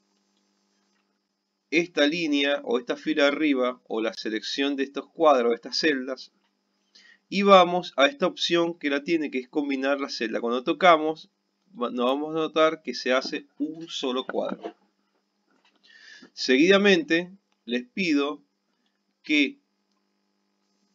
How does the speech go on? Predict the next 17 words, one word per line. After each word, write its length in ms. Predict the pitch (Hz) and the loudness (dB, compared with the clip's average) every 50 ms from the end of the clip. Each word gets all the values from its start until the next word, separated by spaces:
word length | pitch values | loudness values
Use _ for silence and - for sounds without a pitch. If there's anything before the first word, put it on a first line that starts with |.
| _ _ _ _ _ _ _ | _ _ _ _ _ _ _
trabajemos 720 | - 127 131 131 131 131 127 131 160 175 170 175 175 165 - | -6 -2 0 2 2 2 2 0 -2 -2 -2 -4 -6 -8 -8
en 120 | 175 156 | -6 -6
el 100 | 160 165 | -6 -6
formato. 600 | 160 - 180 190 202 233 240 226 - - 160 151 _ _ _ _ _ _ _ _ _ _ _ _ _ _ _ _ _ _ _ _ _ _ _ _ | -6 -6 -6 -4 -2 -2 -2 -2 -4 -8 -14 -16 _ _ _ _ _ _ _ _ _ _ _ _ _ _ _ _ _ _ _ _ _ _ _ _
El 160 | - 123 127 - | -8 -8 -8 -6
formato 540 | - 156 160 170 180 185 185 180 - 175 | -4 -4 -2 0 2 2 2 2 2 0
de 60 | 170 170 | -2 -2
estas 260 | 160 - 180 - - | -2 -6 -8 -8 -4
celdas 600 | - 196 185 170 156 147 147 151 156 156 - - _ - 127 | 0 0 0 0 0 -2 -2 -4 -4 -6 -8 -14 _ -4 -4
va 60 | 135 | -4
a 40 | 131 | -2
ser 180 | - 156 147 | -2 -4 -4
el 60 | 143 | -4
siguiente. 600 | 143 - 139 139 147 143 135 120 104 98 104 95 - _ _ _ _ _ _ _ _ | -4 -6 -4 -2 -2 -2 -2 -2 -6 -10 -16 -16 -18 _ _ _ _ _ _ _ _
Quiero 300 | - 131 135 123 120 104 | -4 -2 0 0 0 -2
que 100 | 107 113 | -4 -6
sea 460 | - - 139 123 113 107 101 98 - | -6 -4 -4 -2 -2 -4 -6 -8 -10